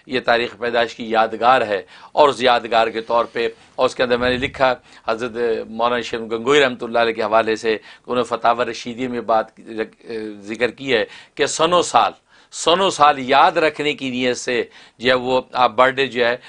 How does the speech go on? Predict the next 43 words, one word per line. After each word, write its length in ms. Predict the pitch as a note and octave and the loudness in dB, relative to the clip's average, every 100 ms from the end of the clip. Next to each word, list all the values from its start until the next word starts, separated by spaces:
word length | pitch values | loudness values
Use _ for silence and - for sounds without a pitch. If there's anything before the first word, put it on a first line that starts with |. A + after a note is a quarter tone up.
| - - | -16 -8
वो 100 | A#2 | -2
सालगिरह 480 | C3+ B2+ B2 C3 B2+ | 2 2 0 -4 -4
जिसको 320 | A#2+ - A2+ | -8 -8 -4
कहते 280 | A2 - C3 | -4 -4 -6
हैं, 160 | D3+ - - B2 | -6 -12 -12 -8
वो 80 | |
मनाने 400 | A#2 A#2 A#2 A#2 | -4 0 0 -2
में 140 | C3+ C3 | -4 -2
कोई 180 | C3 B2+ | -2 -2
मजाका 420 | A2+ A2+ - A2 | 0 0 0 -4
नहीं 200 | G#2 G2 | -4 -14
है। 100 | E2+ - - B2+ | -18 -20 -14 -10
लेकिन 240 | B2 B2+ | -6 -4
नी-, 200 | B2+ C3+ | -2 -4
इंटेंशन 580 | D3 C#3 D3 C#3+ D3 - - - _ | -4 0 0 0 -4 -8 -10 -20 _
सनों 320 | - D3+ D#3+ | 0 2 2
साल 240 | C#3+ C#3 C3+ | 4 2 4
याद 260 | C3 B2+ | 2 2
रखने 420 | B2 - B2+ A#2+ | -2 -6 -8 -8
की 200 | A2+ A#2+ | -10 -12
नीयत 220 | A2+ A#2+ A#2 | -8 -6 -2
से 140 | A#2+ | 0
आप 120 | A2 | 0
मनाएं। 340 | G#2+ B2 D3 C#3 - - - | 0 0 0 -2 -12 -8 2
और 100 | E3 | 2
उसके 180 | - | 2
अंदर 200 | D3+ - | -4 -2
तफसीलात 380 | D3 C#3+ C#3 C#3 | -6 0 0 2
मैंने 200 | B2+ C3 | -2 -4
बयान 280 | A2+ B2 A#2+ | -2 0 0
कर 180 | A#2 C3+ | 0 -2
दी 160 | B2+ A#2+ A2+ - _ | -2 -8 -10 -20 _
कि 60 | C#3 | -4
उसमें 240 | B2+ C#3+ | -4 -4
मर्द 320 | B2+ B2+ B2+ B2+ | 0 2 2 2
औरत 180 | B2 - | 0 -2
का 100 | B2+ | -6
इख्तलात 480 | A2 A2+ A#2 B2 B2+ | -6 0 2 2 2
ना 80 | |
हो, 220 | B2 B2 - - _ | 0 0 -4 -18 _
औरतें 480 | A#2 A#2+ - C3 A2+ | 2 2 2 -2 0
अलग, 320 | A#2 B2 C3 | 2 0 0
अ, 280 | B2+ B2+ B2 | -4 -4 -4